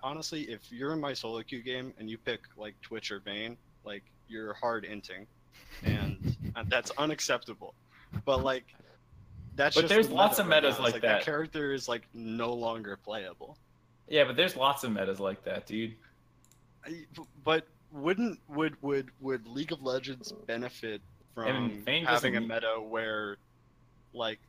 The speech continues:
Speaker 1: more champions are avail-, I mean, the more champions are available,
Speaker 3: More
Speaker 1: more
Speaker 3: champions are available. What are you talking about?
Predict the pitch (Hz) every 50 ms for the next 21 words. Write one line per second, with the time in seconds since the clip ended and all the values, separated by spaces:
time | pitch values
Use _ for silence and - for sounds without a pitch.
0 | _ _ _ _ _ - 127 120 117 113 117 123 117 113 - 117 110 110 110 -
1 | 123 120 117 110 - 104 104 101 98 92 92 101 120 - - 147 147 156 147 135
2 | 131 131 147 156 175 170 - - 151 139 - 131 127 120 113 - 113 107 98 110
3 | 107 104 101 101 101 117 131 160 180 180 - 220 202 196 202 202 190 - 151 180
4 | 240 269 262 170 143 147 131 123 120 110 113 113 135 151 175 185 170 - 196 214
5 | - 320 - 139 113 98 101 - - -